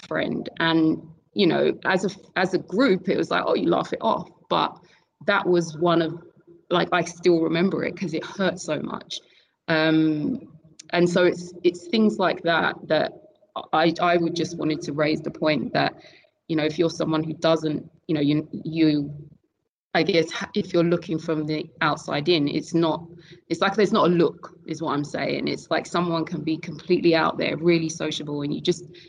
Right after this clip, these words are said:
don't know what's really going on inside of them in order to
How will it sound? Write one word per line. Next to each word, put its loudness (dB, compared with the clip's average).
don't 4
know 4
what's -2
really 4
going 0
on 2
inside 0
of -6
them -4
in 6
order 6
to 0